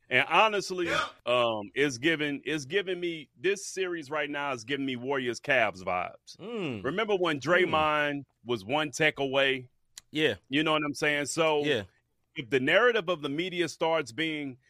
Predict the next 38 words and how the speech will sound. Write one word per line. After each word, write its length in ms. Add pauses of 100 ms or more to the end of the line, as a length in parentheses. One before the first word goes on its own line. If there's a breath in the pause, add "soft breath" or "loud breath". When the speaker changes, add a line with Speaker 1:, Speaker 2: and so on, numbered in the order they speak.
(140)
Speaker 1:
Jason 400
Tatum 360
is 120
the 120
next, 400
'cause 140
they 100
keep 240
showing 340
him 120
with 120
Kobe 280
Bryant, 440 (320)
because 280
Speaker 2:
Yeah, 140
Speaker 1:
Kobe 100
Speaker 2:
that's 100
Speaker 1:
Bryant 200
Speaker 2:
really 60
Speaker 1:
was 120
Speaker 2:
getting 80
Speaker 1:
a 40
Speaker 2:
on 60
my 140
Speaker 1:
mentor. 300
Speaker 2:
nerves, 100
too. 60
Speaker 1:
You 100
know 20 (200)
Speaker 2:
Really 200
Speaker 1:
what 40
I'm 40
Speaker 2:
getting 40
on 80
my 160
Speaker 1:
saying? 200
Speaker 2:
nerves. 160
Speaker 1:
So 340